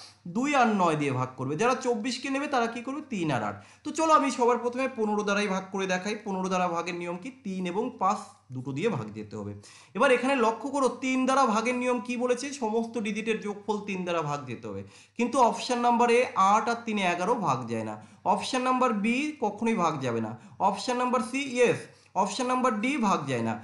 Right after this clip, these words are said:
আমার উত্তর চলে এসে অপশন সি। দেখো, এক্সামে মেইন টার্গেট রাখতে হবে তোমাকে টাইম ম্যানেজমেন্ট,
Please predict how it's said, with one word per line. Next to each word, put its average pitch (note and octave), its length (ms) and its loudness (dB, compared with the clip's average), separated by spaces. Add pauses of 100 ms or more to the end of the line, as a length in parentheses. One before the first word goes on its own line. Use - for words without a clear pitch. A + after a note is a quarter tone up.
(160)
আমার F#3+ 220 4
উত্তর G3 360 -4
চলে D#3 200 0
এসে D3+ 200 -2
অপশন A#2+ 320 -4
সি। G2 440 -12 (300)
দেখো, A#3 280 2
এক্সামে G#3+ 520 2
মেইন A3+ 280 0
টার্গেট G#3+ 480 -4
রাখতে G3 280 -2
হবে A3 120 -2
তোমাকে G3 460 -2
টাইম G#3 500 -2
ম্যানেজমেন্ট, E3+ 640 -2